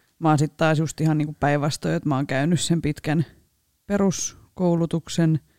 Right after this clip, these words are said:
ja sitten vielä ammattiopinnot. Mut se, mikä on kaikista hauskinta, on se, että mun, ö, mun identiteetti itsestäni tanssijana on täysin ristiriidassa – sen mun koulutuksen kanssa.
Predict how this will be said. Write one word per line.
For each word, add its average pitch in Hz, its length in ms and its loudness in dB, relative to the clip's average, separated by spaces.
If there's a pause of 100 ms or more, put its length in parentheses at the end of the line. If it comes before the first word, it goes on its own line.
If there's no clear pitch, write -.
(440)
ja 151 100 -4
sitten 143 380 -6
vielä 160 280 -2
ammattiopinnot. 160 1040 0 (840)
Mut 151 200 -4
se, 165 140 4
mikä 160 300 2
on 156 120 0
kaikista 160 580 -2
hauskinta, 165 600 0
on 160 120 2
se, 160 140 2
että 160 220 -2
mun, 160 320 4 (840)
ö, 143 260 -4 (1080)
mun 165 200 0
identiteetti 160 840 2
itsestäni 160 440 0
tanssijana 156 600 2
on 156 120 0
täysin 147 380 4
ristiriidassa – 151 840 -2 (680)
sen 156 200 2
mun 151 300 2
koulutuksen 156 840 -2
kanssa. - 500 -6